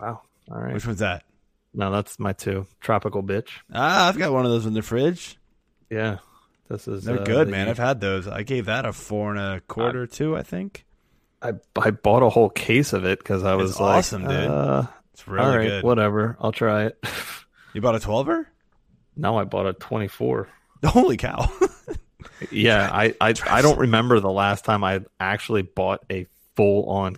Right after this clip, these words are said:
Speaker 1: case of one beer.
Speaker 2: Try, drive
Speaker 1: Because
Speaker 2: some
Speaker 1: I
Speaker 2: of that over here,
Speaker 1: typically
Speaker 2: man.
Speaker 1: just
Speaker 2: I'm good.
Speaker 1: What's that?
Speaker 2: Drive some of that over here if you wanna get rid of it.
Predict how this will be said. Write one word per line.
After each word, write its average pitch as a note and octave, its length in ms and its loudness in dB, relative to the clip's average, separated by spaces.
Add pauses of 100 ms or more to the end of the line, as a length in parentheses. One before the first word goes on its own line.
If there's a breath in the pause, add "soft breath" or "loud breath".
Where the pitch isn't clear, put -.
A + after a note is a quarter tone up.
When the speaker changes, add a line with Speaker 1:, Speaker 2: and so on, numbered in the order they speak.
Speaker 1:
case - 560 -6 (100)
of F#2 200 -2
one F#2+ 360 0
beer. F#2 400 -4 (300 soft breath)
Speaker 2:
Try, A2+ 220 -8
drive - 120 -18
Speaker 1:
Because G2+ 320 -2
Speaker 2:
some F#2+ 100 4
Speaker 1:
I - 20 6
Speaker 2:
of E3 60 0
that D3 220 0
over C#3 100 4
here, B2 100 2
Speaker 1:
typically A#2+ 320 0
Speaker 2:
man. F#2+ 100 -8
Speaker 1:
just G2 260 -6 (100)
Speaker 2:
I'm A#2+ 160 -8
good. C#3+ 300 -2
Speaker 1:
What's G2+ 220 2
that? A#2 240 0 (120)
Speaker 2:
Drive B2+ 240 -2
some D#3 160 0
of D#3 60 2
that D3 100 2
over C#3+ 120 0
here E3 160 0
if A#2+ 80 -4
you G#2 60 -6
wanna G2+ 120 -4
get F#2+ 100 -6
rid A#2 140 -6
of G#2+ 60 -10
it. - 380 -4